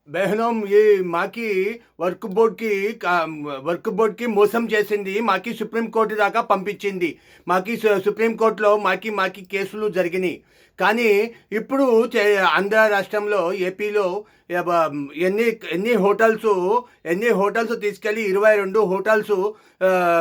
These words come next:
తీసుకెళ్ళి ప్రైవేటీకరణ చేసేశారు. ఇది ఎంటీ, ఎంటీ బాయ్, ఇది ఎంటీ, ఇది నా-, నాలుగు వందల యాభై గజ-, యాభై ఎకరాలు తీసుకెళ్ళి ప్రైవేటీకరణ చేశారు. గవర్నమెంట్ వాల్యూ ప్రకారంగా చూసుకున్న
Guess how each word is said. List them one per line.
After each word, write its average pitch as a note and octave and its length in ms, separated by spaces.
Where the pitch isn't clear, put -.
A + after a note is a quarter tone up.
తీసుకెళ్ళి G#3 760
ప్రైవేటీకరణ G#3+ 680
చేసేశారు. F#3+ 760
ఇది G#3 500
ఎంటీ, G3 460
ఎంటీ G#3+ 300
బాయ్, G3 300
ఇది F#3+ 260
ఎంటీ, G3 480
ఇది A3 220
నా-, F3+ 460
నాలుగు F3+ 480
వందల G#3+ 320
యాభై G3 420
గజ-, F3+ 440
యాభై F3 320
ఎకరాలు G#3 580
తీసుకెళ్ళి F#3+ 560
ప్రైవేటీకరణ F#3 640
చేశారు. E3+ 520
గవర్నమెంట్ A3+ 420
వాల్యూ G#3+ 340
ప్రకారంగా G#3 720
చూసుకున్న F#3+ 720